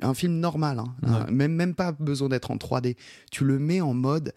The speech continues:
Speaker 1: cinéma. Donc tu vas dans l'Apple, l'application Apple T V plus,
Speaker 2: Ouais.
Speaker 1: enfin Apple T V, tu lances n'importe quel film que t'as pu acheter sur l'App Store,
Speaker 2: Hmm.
Speaker 1: enfin sur, euh, l'iTunes Store, tu, tu le lances et tu te mets en mode environnement cinéma.
Speaker 2: Ouais.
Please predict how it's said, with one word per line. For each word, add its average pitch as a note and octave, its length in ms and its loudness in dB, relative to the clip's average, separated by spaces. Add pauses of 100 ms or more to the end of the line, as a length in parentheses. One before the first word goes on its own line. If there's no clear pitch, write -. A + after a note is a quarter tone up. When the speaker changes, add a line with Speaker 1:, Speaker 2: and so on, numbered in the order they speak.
(140)
Speaker 1:
cinéma. C#3 640 0
Donc A2+ 140 -6
tu C3 100 -2
vas D#3+ 100 4
dans D3 120 0
l'Apple, B2+ 300 0
l'application B2 560 -2
Apple A#2+ 220 0
T A#2 160 -4
V A2 140 0
plus, C#3 440 -2
Speaker 2:
Ouais. A#2 320 -2
Speaker 1:
enfin G#2 180 -4
Apple G2+ 240 0
T G#2+ 160 -4
V, C#3+ 180 -2 (300)
tu - 120 2
lances F3 300 2
n'importe F3+ 340 -2
quel C#3 160 2
film D3+ 260 -4
que - 100 -4
t'as G#2+ 140 -2
pu - 180 -2
acheter A2+ 240 -2
sur - 180 -6
l'App F2+ 160 -8
Store, C#3+ 400 0
Speaker 2:
Hmm. A2+ 140 0
Speaker 1:
enfin A2 180 0
sur, A2 260 -2
euh, F2+ 120 0
l'iTunes G2+ 340 0
Store, D3+ 340 0 (500)
tu, D3 180 0
tu - 160 0
le D#3 100 4
lances D3+ 400 0 (300)
et C#3 80 4
tu D3 180 -4
te - 80 0
mets E3+ 200 2
en D#3 120 2
mode D3+ 320 0
environnement D3+ 540 0
cinéma. B2+ 640 0
Speaker 2:
Ouais. A2+ 220 0